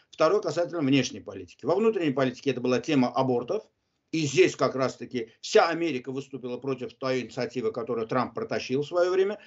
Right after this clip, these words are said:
через Верховный суд. И поэтому здесь,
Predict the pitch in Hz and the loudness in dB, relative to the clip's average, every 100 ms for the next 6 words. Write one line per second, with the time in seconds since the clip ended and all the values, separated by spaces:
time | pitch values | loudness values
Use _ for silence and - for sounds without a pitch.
0 | - - 185 170 185 160 180 180 180 - | -14 4 4 6 4 4 0 -2 -4 2
1 | 190 - _ _ 143 143 160 170 165 147 | 2 0 _ _ 0 4 6 6 4 0
2 | 139 127 175 165 - | 0 2 6 4 2